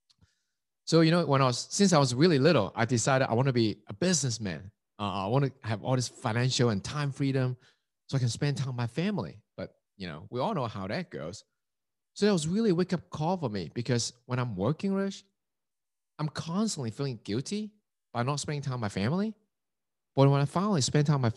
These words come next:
family, I feel guilty for not putting, you know, hours for work because the whole world tell us you have to work really hard. You have to work, you know, fifteen, sixteen hours. People brag about like, "Oh, I work hundred hours without sleeping."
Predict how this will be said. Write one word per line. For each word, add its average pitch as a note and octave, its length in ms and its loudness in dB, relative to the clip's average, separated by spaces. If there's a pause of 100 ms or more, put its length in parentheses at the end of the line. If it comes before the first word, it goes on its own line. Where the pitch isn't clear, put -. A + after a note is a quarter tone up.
family, E3+ 320 4 (380)
I C#3+ 80 4
feel G3+ 180 8
guilty E3 460 6
for B2+ 180 2
not C3+ 380 0
putting, E3+ 380 2 (100)
you E3+ 100 0
know, D#3 180 6 (100)
hours F3 260 4
for F#3 140 -2
work B3 260 2
because D#3 260 0
the E3 140 0
whole A3 260 2
world G3 280 4
tell C3+ 260 4
us D#3+ 220 6 (420)
you D3 120 8
have F3+ 100 8
to F3 100 8
work G3 220 8
really G3 260 10
hard. G3 380 4
You C#3+ 80 4
have D3 100 0
to D3+ 80 0
work, D#3+ 360 2 (260)
you D3 60 2
know, D#3+ 120 8
fifteen, G#3 380 4
sixteen G3 320 0
hours. F3 420 0
People F#3 240 4
brag G3+ 380 0
about C3 240 2
like, B2+ 160 4
"Oh, D#3+ 220 6
I - 20 2
work E3+ 240 0
hundred F3+ 280 0
hours F#3+ 360 2
without F3+ 240 2
sleeping." C#3 400 -2